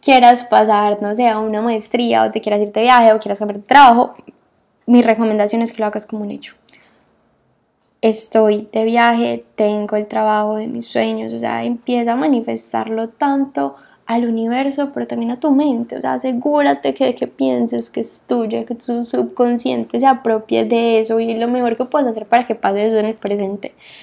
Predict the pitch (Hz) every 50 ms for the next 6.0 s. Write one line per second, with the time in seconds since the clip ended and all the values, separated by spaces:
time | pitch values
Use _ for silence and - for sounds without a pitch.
0 | - - - - _ _ _ - 262 262 247 277 285 269 247 247 262 254 - 294
1 | 285 285 285 294 311 311 - 240 226 214 202 202 190 185 190 190 185 - 214 214
2 | 214 - - - - - _ _ _ _ _ _ _ _ _ _ _ _ - 233
3 | 226 220 214 226 240 254 269 277 269 254 247 240 240 240 254 262 262 240 220 220
4 | 220 233 226 233 226 - - 180 202 214 202 196 208 190 - 214 185 208 202 -
5 | - 196 196 190 214 247 285 285 381 349 269 214 190 185 185 196 226 208 - -